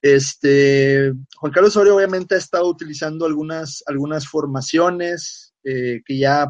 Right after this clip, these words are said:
pues, muchos conocemos. Ha estado uli-, utilizando, pues, línea de cuatro defensores, línea de tres defensores, este, tres atacantes, a veces dos. Eh,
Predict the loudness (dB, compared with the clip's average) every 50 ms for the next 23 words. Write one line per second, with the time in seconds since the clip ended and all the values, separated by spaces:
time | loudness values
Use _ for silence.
0 | -4 -6 -6 -6 -6 -8 -10 -12 -12 -10 -10 -8 -4 -2 -2 -2 -2 -4 -6 -8
1 | -10 -4 -2 0 0 0 0 0 -2 -2 -4 -6 -6 -6 -8 -6 -4 -2 -2 -2
2 | 0 0 0 0 0 -2 -6 _ _ _ _ _ _ _ _ 0 2 4 4 4
3 | 4 2 0 2 2 2 2 2 2 0 -2 -2 -2 -4 0 2 4 4 4 4
4 | 2 0 0 -2 -4 -4 -4 -4 -4 -4 -4 -4 -6 -6 -8 -6 -2 0 0 2
5 | 2 0 -2 -2 -6 -8 -16 _ _ _ _ _ _ _ _ _ _ _ _ _
6 | _ _ _ -4 -4 -4 -4 -6 _ _ -2 0 0 2 0 -2 -2 -4 -6 -4
7 | -4 -4 -6 -4 -4 -2 -4 -4 -4 -6 -6 -6 -4 -6 -8 -8 -4 -2 0 0
8 | 0 0 -2 -4 -8 -18 -20 -20 _ _ -6 -4 -4 -2 -2 -4 -4 -4 -6 -6
9 | -8 -10